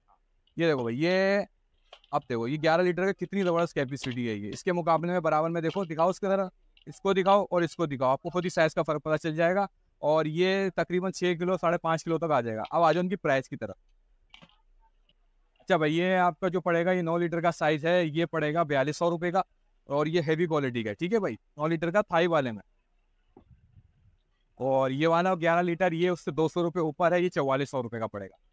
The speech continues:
हैवी ड्यूटी है, बहुत वैरायटी है और ये अभी ले,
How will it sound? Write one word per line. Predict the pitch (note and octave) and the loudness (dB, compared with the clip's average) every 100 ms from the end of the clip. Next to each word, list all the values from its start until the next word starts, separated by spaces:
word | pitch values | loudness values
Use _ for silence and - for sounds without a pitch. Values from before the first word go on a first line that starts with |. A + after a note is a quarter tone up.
| _ - | _ -2
हैवी | D3+ F#3+ F#3+ | 0 2 0
ड्यूटी | G3+ G3 G3+ | 0 -2 -2
है, | G3+ G#3+ G3+ | 0 0 -2
बहुत | C#3 F#3 F3 | 0 0 2
वैरायटी | F3 E3+ D#3 F3+ | 0 -2 -2 0
है | |
और | F#3+ G3 | 2 2
ये | G3 | 0
अभी | F3 F3+ G3+ _ _ - | 0 -2 -6 _ _ -8
ले, | D3 | -2